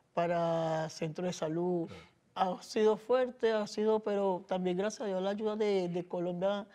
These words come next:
Speaker 1: que hicieron el per-, sacaron un permiso especial para nosotros.
Speaker 2: Ujú.
Speaker 1: Con ese permiso uno puede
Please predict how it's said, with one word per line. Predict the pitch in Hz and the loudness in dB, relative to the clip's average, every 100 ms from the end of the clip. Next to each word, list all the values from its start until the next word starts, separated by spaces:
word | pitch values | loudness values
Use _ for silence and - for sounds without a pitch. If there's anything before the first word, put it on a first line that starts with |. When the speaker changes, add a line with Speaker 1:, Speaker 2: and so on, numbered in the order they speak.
| - - - _ | -20 -20 -20 _
Speaker 1:
que | - | -2
hicieron | 180 - 175 185 | -2 0 -2 -2
el | 202 | -2
per-, | - 180 | -2 -2
sacaron | 170 175 175 | -4 -4 -4
un | 180 | -2
permiso | - 202 175 | -2 -2 -2
especial | 190 196 175 175 | -4 -4 -4 -4
para | 180 190 | -2 -2
nosotros. | 185 - 196 208 202 202 | -4 -2 0 0 -2 -4
Speaker 2:
Ujú. | 208 _ _ _ _ _ - | -6 _ _ _ _ _ -4
Speaker 1:
Con | 180 | -2
ese | 170 196 | 0 -2
permiso | 202 180 165 185 | -2 -2 -4 -4
uno | 190 | -2
puede | 190 196 180 185 190 180 175 | -2 -2 0 2 4 2 0